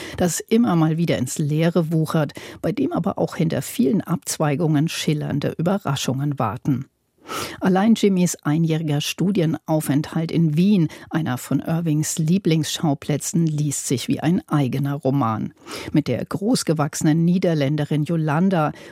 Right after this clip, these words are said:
und dem winzigen Franzosen Claude wohnt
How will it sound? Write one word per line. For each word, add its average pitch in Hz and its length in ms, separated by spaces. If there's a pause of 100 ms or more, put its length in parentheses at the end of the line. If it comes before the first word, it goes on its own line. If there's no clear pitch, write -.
und 180 160
dem 160 280
winzigen 202 400
Franzosen 151 680
Claude 170 640
wohnt 156 280